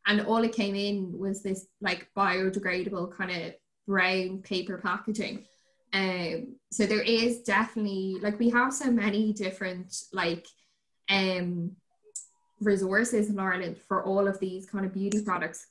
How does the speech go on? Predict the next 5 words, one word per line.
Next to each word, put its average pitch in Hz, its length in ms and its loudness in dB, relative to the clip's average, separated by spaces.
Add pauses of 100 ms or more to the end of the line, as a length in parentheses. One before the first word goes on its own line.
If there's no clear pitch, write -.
'cause 208 140 2
we've 208 300 0
ample 190 720 2 (500)
land 214 600 4
and 196 200 -2